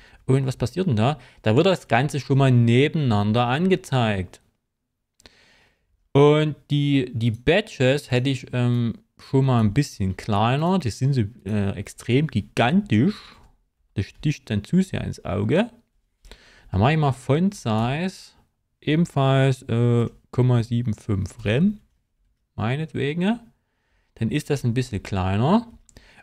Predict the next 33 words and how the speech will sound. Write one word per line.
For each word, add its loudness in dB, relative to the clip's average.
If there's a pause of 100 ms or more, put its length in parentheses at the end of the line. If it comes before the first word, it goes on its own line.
(120)
Und, 4
ähm, -2
ich -6
hätte -2
gerne -2
Text -6
Transform -2 (440)
Lowercase. 2 (1200)
Dann -6
ist -6
das -4
in -2
klein -2
geschrieben. 0 (2000)
Dann, 2
ähm, 0
möchte 2
ich -10
ganz -2
gerne, 2
es -4
ist -4
ja 0
schon -4
von -2
Haus 0
aus 0
ein -4
Div-Element, 0
also -2
ein -2
Block-Element, -2
dann -4